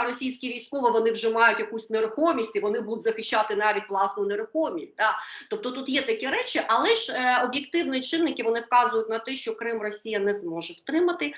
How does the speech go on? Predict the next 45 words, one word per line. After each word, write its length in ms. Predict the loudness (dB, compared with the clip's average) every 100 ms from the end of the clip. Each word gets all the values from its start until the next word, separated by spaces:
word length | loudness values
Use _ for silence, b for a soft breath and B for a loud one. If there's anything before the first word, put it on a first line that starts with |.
| B B
Можливо, 380 | 4 6 6 6
що 300 | 2 2 2
це, 440 | 4 2 4 0 0
цей 100 | -2
процес 340 | -2 -2 0
деокупації, 680 | 0 -2 2 4 4 2 -6
він 160 | -6 -6
буде 200 | -2 0
не 200 | 0 -2
швидкий, 560 | -4 -8 -2 0 2
да, 140 | 2 2
тобто 260 | 0 -4
це 160 | -2 -2
буде, 220 | 0 -2
знову 160 | -2 -2
ж 80 | -2
таки, 200 | -4 -4
поступово, 720 | -4 -4 -6 2 6 6 6 2 B B _
повільно, 720 | 2 2 0 2 2 0 2
але 440 | 2 4 2 2 0
Росія 400 | -4 -6 -4 -4
буде 260 | -2 -4
втрачати 500 | -4 -4 -2 -2 -2 0
і 80 | 0
Крим, 420 | 4 6 6 4
і 60 |
Севастополь, 580 | -4 -4 -4 -2 0 0
тобто 260 | -2 -2 -4
все 200 | -2 -2
вона 280 | 0 0 0
те 120 | 0
втратить, 460 | 0 4 4 4 0
і, 80 | -2
відповідно, 600 | -2 -4 -4 -2 -2 -2
вона, 280 | -2 4 4 4
головне, 280 | -2 -4
що 140 | -8 -4
вона 160 | -4
втратить 460 | -4 0 0 0 -6
з 20 |
Криму, 320 | -6 -2 -2 -2
вона 200 | 0 -2
втратить 720 | -2 0 4 4 2 -6 -6
це 120 | -6
своє 460 | -2 -2 0 -2